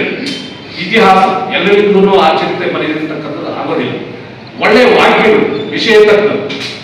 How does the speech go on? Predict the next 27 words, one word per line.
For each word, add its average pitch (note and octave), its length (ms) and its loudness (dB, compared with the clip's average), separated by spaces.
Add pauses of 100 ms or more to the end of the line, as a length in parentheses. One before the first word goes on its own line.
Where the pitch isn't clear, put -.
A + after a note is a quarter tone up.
(720)
ನುರಿತ - 220 0
ಅನುಭವಗಳು, - 840 4 (260)
ಅವರು - 260 -2
ಸುಮಾರು B3+ 300 4
ವರ್ಷಗಳಿಂದ A3 440 4 (360)
ಈ G3 300 -2
ಕಮ್ಯುನಿಸ್ಟ್ A3 560 -4
ಅಂತಂದ್ರೆ F#3+ 840 -2 (260)
ಜಿ F3+ 100 -4
ವಿ F#3+ 160 2
ಶ್ರೀರಾಮ್ C#3+ 340 0
ರೆಡ್ಡಿ, - 420 -8
ಜಿ A3 120 -2
ವಿ A#3 120 2
ಶ್ರೀರಾಮ್ F#3 360 2
ರೆಡ್ಡಿ E3+ 220 -2
ಅಂತಂದ್ರೆ G#3+ 380 -4
ಕಮ್ಯುನಿಸ್ಟ್. F3 640 -2 (380)
ಆ A#3+ 320 2
ಅಂತ B3 240 2 (480)
ಸಂದರ್ಭ F#3+ 420 2
ಇಲ್ಲಿ F#3 420 2
ನಾವು, D#3+ 240 2
ನಾವು C#3+ 260 0
ಕಂಡಾಗ F#3 360 2
ನಾವು - 160 2
ಕಂಡಿದ್ದೀವಿ. B2+ 480 -6